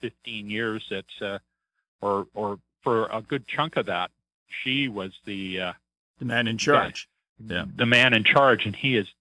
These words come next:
Speaker 1: definitely anti-profit. So to me, that area has become uninvestable. But there are so many places that you can invest. Britain, Europe, Japan,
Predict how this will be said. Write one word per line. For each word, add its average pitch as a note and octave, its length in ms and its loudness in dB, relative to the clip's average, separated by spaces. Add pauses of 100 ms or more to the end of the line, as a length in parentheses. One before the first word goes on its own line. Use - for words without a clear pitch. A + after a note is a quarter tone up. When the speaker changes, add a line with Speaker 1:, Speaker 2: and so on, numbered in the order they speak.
(120)
Speaker 1:
definitely G2+ 640 0
anti-profit. A2 720 -6 (180)
So G2+ 180 -6 (560)
to B2 100 -8
me, B2 440 -2 (220)
that C3 240 2
area G#2+ 360 0
has G#2+ 80 -8 (100)
become G#2+ 540 -6 (340)
uninvestable. A#2 800 -2
But A2+ 140 -6 (360)
there E3 120 4
are D3+ 140 0
so F#3+ 120 2
many G3+ 240 2
places B2+ 560 -4
that A2 140 -4
you A#2 100 -6
can C#3+ 320 0
invest. A#2+ 480 -8
Britain, C#3 380 -4 (960)
Europe, C3 380 0 (880)
Japan, B2+ 680 0